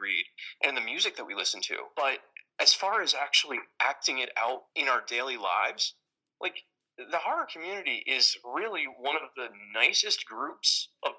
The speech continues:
people, you know, as a whole. To have our community just being shit on like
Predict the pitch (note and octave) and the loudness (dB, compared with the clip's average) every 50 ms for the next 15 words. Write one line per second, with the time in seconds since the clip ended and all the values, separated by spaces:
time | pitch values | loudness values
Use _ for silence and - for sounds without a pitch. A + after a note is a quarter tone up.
0 | - - A#2 A2 - - E3+ F#3 G3 F#3+ - _ - F3 C3+ A#2 A#2 A#2 A2 A2+ | -8 -6 -6 -4 -4 -2 -4 -4 -4 -6 -10 _ -6 -4 0 2 2 2 2 0
1 | G#2+ G#2 - A2 F2+ - G3 A#3+ - - - F3+ D#3+ - - G#3 B3+ B3 A3+ - | -2 -2 -4 -4 -4 -4 -6 -6 -2 0 2 4 6 8 8 8 8 6 4 2
2 | - - - _ - - C#3+ - B3 A3+ - - E3+ C#3 C3+ D3+ G3+ G#3+ D#3+ A2+ | -2 -14 -16 _ 0 4 6 6 6 4 2 0 -2 -2 0 2 2 2 2 2
3 | G2 F#2 F2+ - - _ _ _ _ _ _ _ _ _ - - C#3+ D3+ - - | 2 0 0 -2 -6 _ _ _ _ _ _ _ _ _ -2 4 8 8 8 8
4 | - - D#3+ D3+ C3 G2+ F#2 D#3+ D#3+ - - - B2 B2 - D4 - F2 D2+ C#2 | 6 2 0 2 2 4 6 8 10 10 10 10 8 6 4 2 2 2 2 0
5 | D2+ C#2 - | -2 -4 -2